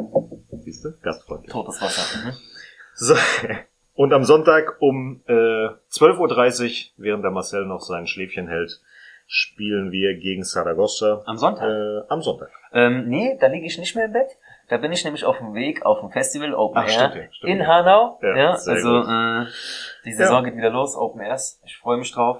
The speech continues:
Speaker 1: Mhm.
Speaker 2: Ist zwar eigentlich nicht so meine Rubrik, aber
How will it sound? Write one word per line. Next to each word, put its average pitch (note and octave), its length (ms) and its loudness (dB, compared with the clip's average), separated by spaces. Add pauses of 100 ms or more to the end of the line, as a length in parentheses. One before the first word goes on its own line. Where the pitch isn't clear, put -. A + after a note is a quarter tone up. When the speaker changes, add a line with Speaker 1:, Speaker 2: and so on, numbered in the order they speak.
(120)
Speaker 1:
Mhm. A#2+ 120 -6
Speaker 2:
Ist F#3 160 -2
zwar C#3 140 2
eigentlich C#3+ 420 -4
nicht C3+ 160 -8
so A#2+ 80 -8
meine A#2+ 200 -2
Rubrik, - 440 -10 (880)
aber G2+ 480 0